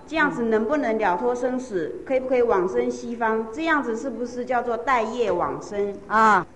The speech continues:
Speaker 2: 是。因为宇宙啊，有很多境界啦，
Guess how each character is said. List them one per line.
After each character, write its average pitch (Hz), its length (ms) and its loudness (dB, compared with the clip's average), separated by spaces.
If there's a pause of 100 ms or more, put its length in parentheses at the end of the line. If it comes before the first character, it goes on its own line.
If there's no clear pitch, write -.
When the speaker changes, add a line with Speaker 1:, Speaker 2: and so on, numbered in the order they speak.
(160)
Speaker 2:
是。 269 300 4 (2250)
因 311 160 6
为 254 240 6 (100)
宇 226 180 0
宙 285 220 6
啊， 202 220 8
有 214 180 2
很 220 160 2
多 254 160 4
境 262 240 2
界 233 220 6
啦， 170 200 4